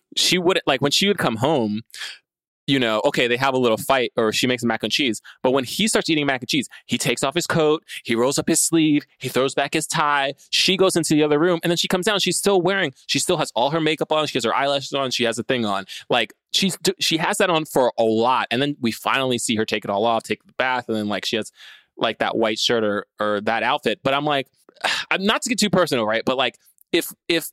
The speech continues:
if I'm in a fight with someone and they don't want to be, eh, like, physically intimate with me because they're fighting, they're not gonna put on something that, like, unless they were, unless she was trying to be cruel, but I don't think that was what the intent was. Like, they're not gonna put on something that f-, is a little more enticing. Like,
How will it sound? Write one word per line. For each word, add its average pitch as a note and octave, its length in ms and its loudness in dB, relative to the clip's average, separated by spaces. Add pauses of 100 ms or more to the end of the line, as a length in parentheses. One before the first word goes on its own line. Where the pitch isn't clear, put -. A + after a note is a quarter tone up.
if E3+ 140 0
I'm C4+ 160 0
in - 40 0
a F#3+ 60 0
fight C#3+ 320 0
with A#2 140 -2
someone A2 460 0 (960)
and D3 220 -2
they F#3 180 0
don't F#3+ 180 0
want C#3+ 340 0 (120)
to C#3 160 2
be, C3 380 0 (140)
eh, A2 160 0
like, A2 220 -2
physically C3 400 0
intimate C#3+ 340 0
with E3 140 -2
me F#3+ 140 0
because D3 200 -2
they're B2+ 140 2
fighting, D3+ 400 0
they're F3+ 160 2
not B3+ 160 2
gonna A3+ 140 0
put - 200 0
on F3 140 2
something C#3 540 0 (260)
that, B2+ 160 0
like, C#3 280 0
unless D#3 340 0
they G3 140 2
were, E3 100 0
unless D3 400 -2
she - 140 0
was C3 240 2
trying C3 180 0
to B2 60 -2
be A#2 80 -2
cruel, D3+ 180 0
but C3+ 100 0
I C3+ 60 0
don't G3+ 180 -2
think F#3+ 200 -2
that D#3+ 160 2
was C3+ 260 -2
what B2+ 240 -2
the A#2+ 80 0
intent A2+ 340 -2
was. G2+ 280 -4
Like, G2 240 -4 (280)
they're D3+ 100 0
not F#3+ 120 -2
gonna G#3 100 -2
put - 140 0
on E3 100 0
something C#3+ 260 0
that B2 200 0
f-, - 240 -12
is B2+ 160 2
a A#2+ 60 0
little C3+ 260 2
more C3 180 0
enticing. A#2+ 420 -2
Like, G#2+ 200 -4